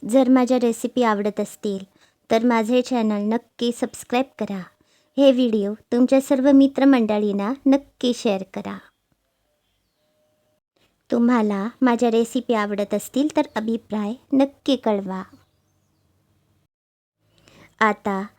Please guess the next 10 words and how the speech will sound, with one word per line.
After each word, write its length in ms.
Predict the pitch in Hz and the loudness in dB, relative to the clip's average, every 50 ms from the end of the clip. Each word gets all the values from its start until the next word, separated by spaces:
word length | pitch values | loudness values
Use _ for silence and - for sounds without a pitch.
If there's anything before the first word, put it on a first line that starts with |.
| _ _ _ - | _ _ _ 0
मी 120 | 247 247 | 0 0
हा 180 | 247 226 262 262 | 2 2 0 0
चिरलेला 580 | 269 - 269 247 220 226 233 233 233 240 220 | 0 2 2 2 2 2 0 0 2 0 0
कांदा 520 | 214 214 220 220 214 208 202 208 202 196 208 226 - _ _ | 0 -2 -2 -2 0 -2 -2 -2 -4 -4 -6 -8 -12 _ _
या 200 | 247 247 247 285 | 0 2 2 2
फोडणीमध्ये 880 | 285 - - 262 233 214 - 254 277 277 262 247 226 214 220 214 214 214 214 - | 2 2 0 0 0 2 4 4 6 6 6 4 2 0 0 -2 -2 -4 -6 -6
घातला 400 | 220 247 226 - _ - 269 254 | -6 -6 -6 -6 _ -2 0 0
आहे. 520 | 233 208 196 196 196 185 202 180 170 139 135 _ _ _ _ _ _ _ _ _ _ _ _ _ _ _ _ _ _ _ _ _ _ _ _ _ _ _ _ _ _ _ _ _ _ _ _ _ _ _ _ _ _ _ _ _ _ _ _ _ _ _ _ _ _ _ _ _ _ _ _ _ _ _ _ _ _ _ _ _ _ _ _ _ _ _ _ - _ | 0 0 -2 -2 -4 -6 -8 -8 -8 -10 -14 _ _ _ _ _ _ _ _ _ _ _ _ _ _ _ _ _ _ _ _ _ _ _ _ _ _ _ _ _ _ _ _ _ _ _ _ _ _ _ _ _ _ _ _ _ _ _ _ _ _ _ _ _ _ _ _ _ _ _ _ _ _ _ _ _ _ _ _ _ _ _ _ _ _ _ _ -20 _
हा 220 | - - 254 240 | -6 -2 0 0
कांदा 640 | 233 - 254 233 226 220 214 202 214 202 196 196 | 0 0 0 0 0 0 -2 -2 -2 -2 -2 -4